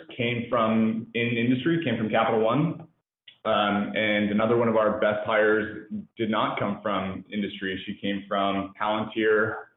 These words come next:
and they're both on the operations team. They're both amazing,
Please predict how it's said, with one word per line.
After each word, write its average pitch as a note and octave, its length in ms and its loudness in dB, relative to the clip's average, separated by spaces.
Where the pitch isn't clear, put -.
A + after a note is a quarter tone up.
and G#2 720 0
they're A2 300 0
both A2+ 240 2
on A#2 140 0
the A2 60 2
operations A2 520 0
team. C3 220 2
They're G#2+ 180 0
both G#2 360 2
amazing, A2 760 0